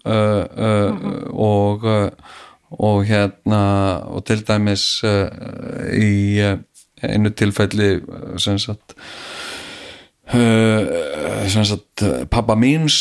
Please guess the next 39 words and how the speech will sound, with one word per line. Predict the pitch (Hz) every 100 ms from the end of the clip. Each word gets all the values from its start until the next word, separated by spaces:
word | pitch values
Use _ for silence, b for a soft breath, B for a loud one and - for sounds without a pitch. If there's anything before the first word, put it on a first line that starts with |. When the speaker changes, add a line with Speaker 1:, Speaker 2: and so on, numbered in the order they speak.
| - - -
Speaker 1:
sko, | - - 135 127 123 107 - 101
þú | 123
veist, | 110 -
þá, | 117 110 - 110
þá, | 113 107 - 92 101
þá | 117 107 98 85 104
vildi | 117 131 139 _ 131 127
ég | 123 131 - -
vera, | 95 123 120 120 117 110
uh, | 113 - - - - 82 82
hjá | 107 123 123
honum, | 147 147 147 147 143 139 -
Speaker 2:
Mhm. | 214
Speaker 1:
sko, | 190 202 127 113 - - -
uh, | 90 80 78 62 57 52 62 71
hérna, | 117 117 113 - 120 113 104 -
þegar | 117 107
hann, | 107 107 98
þegar | 110 104 104
hann | 104
skildi | - 120 117 110
við, | 117 139 135
sko, | - 127
en | 127
ég, | 123 - B B B -
ég | - 85 107
gat | 127 156 180
það | 95 90
ekki, | 92 98
ég | 110 110
gat | 131
Speaker 2:
Nei. | 156
Speaker 1:
ekki | 127
verið | 143 165 120
þarna | 123 135
allan | 123
sólarhringinn, | 131 170 123 113 113 - 117
sko. | - -
Speaker 2:
Nei, | -